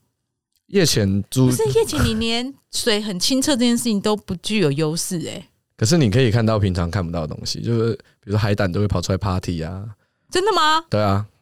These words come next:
Speaker 1: 海，海，海胆那种很长的刺刺的那个，
Speaker 2: 嗯，嗯。
Speaker 1: 他们都在晚上跑出来觅食。
Speaker 2: 所以有一些海底的夜行性生物是不是？
Speaker 1: 对，对，对，而且你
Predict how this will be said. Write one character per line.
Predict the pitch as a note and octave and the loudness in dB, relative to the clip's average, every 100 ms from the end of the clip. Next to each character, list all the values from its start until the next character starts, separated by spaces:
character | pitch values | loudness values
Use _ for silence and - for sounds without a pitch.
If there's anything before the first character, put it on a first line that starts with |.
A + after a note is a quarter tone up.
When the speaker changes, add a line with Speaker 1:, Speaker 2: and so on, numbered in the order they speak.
| _ | _
Speaker 1:
海， | _ A2+ F#2+ | _ -4 -2
海， | G2 G2 G2 | -2 -2 -2
海 | - G#2+ A#2+ | -2 -2 0
胆 | G2+ F2 | -2 -2
那 | A#2 | -4
种 | F2 | -4
很 | - G2+ | -6 -6
长 | - F2 F2+ | -4 -4 -4
的 | F#2 | -6
刺 | G2+ - A2 | -4 -2 -2
刺 | - G#2 | -2 -2
的 | |
那 | F#2+ | -4
个， | F#2+ A#1+ - | -6 -10 -8
Speaker 2:
嗯， | F#3 F3 | -6 -2
嗯。 | |
Speaker 1:
他 | D#3 | -2
们 | |
都 | A#2+ | 2
在 | C3 | 2
晚 | A#2+ F#2 | 2 0
上 | F2+ G#2+ | -2 -2
跑 | - - | -4 -4
出 | G2 | -4
来 | D2 B1 - _ _ | -4 -8 -18 _ _
觅 | G#2 F2+ | -20 -8
食。 | - | 0
Speaker 2:
所 | C#4 | 2
以 | C4+ | 2
有 | G3 | 2
一 | |
些 | G#3+ A3+ A3+ F#3+ - _ _ - | 2 2 0 -2 -12 _ _ -16
海 | - F#3 G3+ | -6 -4 -2
底 | G3+ | -2
的 | E3 | -2
夜 | G3+ G#3+ | 0 0
行 | - E3 | 0 -2
性 | D#3 F#3 | 0 0
生 | D#3+ C#3+ | 0 0
物 | D3 C#3+ | 2 0
是 | |
不 | C#3+ | 0
是？ | B2+ | 2
Speaker 1:
对， | B2+ A2+ | 4 4
对， | A2 G#2+ | 4 4
对， | G#2+ G2+ | 4 4
而 | C#3 | 4
且 | F#3+ | 4
你 | C3+ G#2+ | 4 2